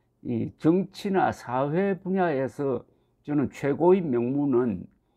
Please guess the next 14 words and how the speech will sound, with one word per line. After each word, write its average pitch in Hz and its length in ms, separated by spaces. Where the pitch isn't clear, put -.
현재나 143 520
과거를 143 420
분석한 156 460
글이 113 200
아니고, 101 680
미래를 170 680
전망하는 135 880
글이 135 560
적중했을 190 720
때, 90 260
즉 131 240
예견력이 190 800
있을 185 300
때, 170 340